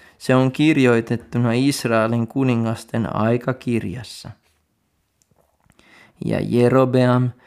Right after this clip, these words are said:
meni lepoon isiensä, Israelin kuningasten tykö, ja hänen poikansa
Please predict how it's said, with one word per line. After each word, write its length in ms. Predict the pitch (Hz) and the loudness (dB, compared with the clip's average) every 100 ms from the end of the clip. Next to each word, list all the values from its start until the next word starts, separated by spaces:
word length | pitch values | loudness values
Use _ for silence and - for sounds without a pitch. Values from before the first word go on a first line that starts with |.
| _ _ | _ _
meni 440 | 110 104 104 98 113 | -2 0 0 0 2
lepoon 800 | 117 120 120 117 113 110 110 - | 2 0 0 0 2 0 -2 -4
isiensä, 880 | 113 113 113 123 123 123 120 - 120 117 _ _ _ - _ | -4 -4 -2 0 0 0 -2 -4 -4 -6 _ _ _ -20 _
Israelin 760 | 113 123 - 135 135 139 139 127 | 0 0 2 4 4 4 0 0
kuningasten 880 | 135 120 107 104 95 - 101 98 | 0 2 0 -2 -6 -6 -6 -6
tykö, 440 | - 104 104 107 101 _ _ _ - _ | -4 -6 -2 -4 -4 _ _ _ -20 _
ja 80 | 95 | -2
hänen 400 | 110 120 143 139 | 0 2 2 0
poikansa 840 | - 143 127 113 113 107 - - | 2 4 4 2 -4 -4 -6 -8